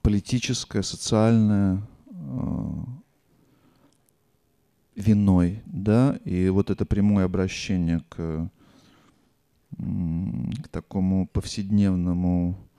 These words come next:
м, не, не, не, еще не артикулированному опыту, мне кажется, вот и, и, и делает эту книжку очень острой, очень современной, потому что действительно,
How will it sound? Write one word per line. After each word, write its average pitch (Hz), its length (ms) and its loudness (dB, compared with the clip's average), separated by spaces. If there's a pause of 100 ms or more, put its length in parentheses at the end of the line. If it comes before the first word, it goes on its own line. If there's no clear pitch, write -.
(800)
м, 90 480 -4 (320)
не, 123 960 6
не, 123 440 4
не, 107 160 0
еще 117 240 2
не 107 180 4
артикулированному 101 1000 2
опыту, 139 420 -2
мне 98 120 0
кажется, 117 300 -4
вот 95 120 -6
и, 95 80 -2
и, - 460 -8
и - 60 -8
делает 107 520 2
эту 87 260 -8
книжку 107 340 -2
очень 98 300 -2
острой, 113 400 0
очень 95 220 -4
современной, 110 680 0
потому 95 300 -2
что - 120 -8
действительно, 110 320 -4